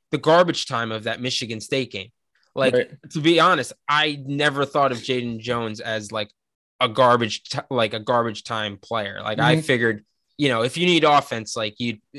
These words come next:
Speaker 1: if you need offense, you put him in. But to see him to kinda go with that squad is, I don't know. I, it's just not, just not what I expected. <laughs>
Speaker 2: Mm-hmm. Yeah, he hasn't gotten more than five minutes since,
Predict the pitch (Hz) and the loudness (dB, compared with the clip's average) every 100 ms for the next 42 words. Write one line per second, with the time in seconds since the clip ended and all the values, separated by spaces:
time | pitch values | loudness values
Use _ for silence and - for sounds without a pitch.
0 | - - 127 135 139 127 117 113 107 120 | -12 -8 0 2 4 4 4 0 -4 -6
1 | - 120 110 110 104 107 113 - 135 131 | 0 2 2 -2 -4 -6 -6 -2 0 0
2 | 117 104 _ _ _ _ _ - - 123 | -2 -8 _ _ _ _ _ -12 -4 0
3 | 117 110 117 110 117 113 - - 113 113 | 0 2 2 0 0 -2 -2 -4 -4 -2
4 | 110 104 - 117 113 104 104 - 113 - | -6 -8 -8 -6 -6 -8 -10 -8 -10 -10
5 | - 113 - - 120 127 117 - 123 143 | -10 -8 -6 -4 -2 0 0 0 -2 0
6 | 156 143 135 131 127 - 131 - 104 - | 2 4 4 4 2 2 -2 -2 -8 -4
7 | 160 185 196 _ _ _ - 180 202 240 | 0 2 0 _ _ _ 0 4 4 4
8 | 226 214 190 185 175 160 175 151 143 131 | 4 2 2 4 4 4 4 4 0 2
9 | 156 143 156 123 - 131 123 117 - | 2 2 0 -2 -6 -6 -4 -6 -12